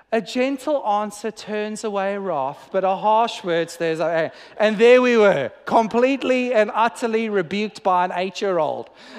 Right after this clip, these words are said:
applying God's wisdom. But it's true. You see, Solomon really did try. He really did. And he did make a difference, even though he might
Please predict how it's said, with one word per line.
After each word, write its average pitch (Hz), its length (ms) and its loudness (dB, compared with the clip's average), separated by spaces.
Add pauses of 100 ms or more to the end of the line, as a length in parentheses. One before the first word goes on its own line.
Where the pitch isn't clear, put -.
applying 190 640 -2
God's 165 320 -2
wisdom. 143 440 -8 (1200)
But 190 140 0
it's - 200 -8
true. - 320 -10 (1400)
You 185 140 -6
see, 240 320 -6 (300)
Solomon 262 480 0
really 233 280 2
did 208 240 0
try. 156 360 -6 (280)
He 202 140 -8
really 208 320 -2
did. 180 280 0
And 170 220 -4 (260)
he 254 160 -4
did 294 300 -4
make 180 280 -6
a 147 40 -8
difference, 123 560 -10
even 233 240 -6
though 175 300 -4 (380)
he 254 260 -4
might 180 320 -2